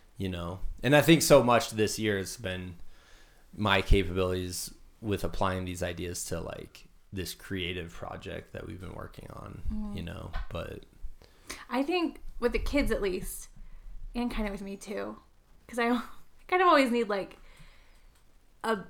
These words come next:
Speaker 2: I need to be walking or I need to be going towards something. Like, it's hard for me to just go out
Speaker 1: Mm-hmm.
Speaker 2: and then turn back around.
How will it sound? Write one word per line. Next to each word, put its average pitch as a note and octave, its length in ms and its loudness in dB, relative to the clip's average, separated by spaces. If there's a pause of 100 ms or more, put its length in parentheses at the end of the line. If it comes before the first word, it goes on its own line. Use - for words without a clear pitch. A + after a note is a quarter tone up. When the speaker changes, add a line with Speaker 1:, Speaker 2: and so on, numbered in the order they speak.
(120)
Speaker 2:
I A#3+ 120 2
need C4 240 2
to C4 120 0
be A3 180 0
walking G3 760 -2
or A3 80 4
I A3 80 6
need A3+ 160 2
to A3+ 60 -4
be G3+ 380 -8
going G3+ 360 2
towards G3+ 380 0
something. C#3+ 520 -8
Like, A3 320 -2 (260)
it's A3+ 140 0
hard A3+ 300 8
for A#3+ 100 4
me A#3 120 2
to A3 100 -2
just G3 280 -2
go A3 240 8
out G3 480 8
Speaker 1:
Mm-hmm. F#2+ 300 -4 (1200)
Speaker 2:
and B3+ 180 10
then G#3+ 140 2
turn G#3 200 -2
back F#3 240 -8
around. G3 460 -2